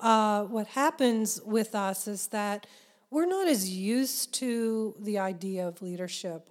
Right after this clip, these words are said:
or visualizing ourselves as a leader. And it is often hard for us to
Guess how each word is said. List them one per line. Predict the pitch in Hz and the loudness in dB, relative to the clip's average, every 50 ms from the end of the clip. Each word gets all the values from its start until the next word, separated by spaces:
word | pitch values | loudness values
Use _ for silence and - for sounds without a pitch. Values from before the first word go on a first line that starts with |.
| _ - | _ -12
or | 226 220 208 208 202 196 196 202 - 220 | -8 -6 -4 -4 -4 -6 -6 -8 -12 -12
visualizing | 196 190 226 254 269 277 285 294 302 294 262 226 202 190 190 190 180 202 190 190 | -6 -2 0 0 2 2 2 2 2 2 2 2 2 2 0 0 0 -2 -2 -2
ourselves | 185 185 185 180 - - 208 190 180 170 165 170 - _ _ - | -2 -2 -2 -4 -4 -4 -4 -4 -4 -4 -6 -8 -12 _ _ -6
as | 202 196 202 202 196 | -4 -2 -2 -2 -4
a | 202 | -8
leader. | 190 185 170 170 165 147 - 160 151 160 - - - - - - - - - _ | -8 -8 -8 -8 -8 -6 -6 -6 -6 -6 -8 -14 -20 -20 -20 -20 -20 -20 -18 _
And | - 240 247 240 226 226 220 220 220 - - | 0 2 4 4 4 4 4 2 2 0 0
it | 247 240 214 | 0 0 2
is | 240 233 214 220 | 2 0 2 2
often | 220 214 214 226 220 - - - 226 226 220 214 208 196 196 202 _ _ _ _ _ _ _ _ _ _ _ - - _ | 4 4 4 4 2 -2 -6 -4 -2 0 0 0 0 -2 -4 -8 _ _ _ _ _ _ _ _ _ _ _ -18 -18 _
hard | - - - - 254 247 254 269 - | -16 -18 -6 0 2 2 2 2 0
for | - - 247 214 - - | -4 -2 -2 -2 0 0
us | 202 196 196 185 - - - | -2 -2 -2 -2 -2 -4 -2
to | - - - 240 220 214 208 208 202 | -2 -2 -2 0 2 2 2 2 0